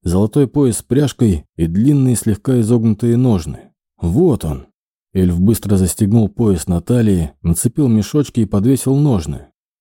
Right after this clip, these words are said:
Рука сама легла на рукоять и извлекла меч из ножен. Розоватая сталь слегка пропела в воздухе, и Эльдогар улыбнулся. Дуарит. Девичья длань.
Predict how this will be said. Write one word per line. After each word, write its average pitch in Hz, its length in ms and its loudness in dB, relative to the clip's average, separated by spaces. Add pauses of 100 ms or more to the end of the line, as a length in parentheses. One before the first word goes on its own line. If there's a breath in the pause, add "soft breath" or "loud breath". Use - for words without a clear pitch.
Рука 87 320 2
сама 101 360 0
легла 101 300 2
на 98 120 4
рукоять 101 480 0
и 107 60 2
извлекла 104 400 0
меч 113 260 0
из 110 120 -2
ножен. 104 460 -2 (420)
Розоватая 101 680 0
сталь 131 300 0
слегка 117 380 -2
пропела 131 460 0
в 127 80 -2
воздухе, 92 640 -2 (200)
и 90 120 0
Эльдогар 98 560 2
улыбнулся. 123 800 0 (240)
Дуарит. 107 760 0 (440)
Девичья 175 640 0
длань. 131 440 0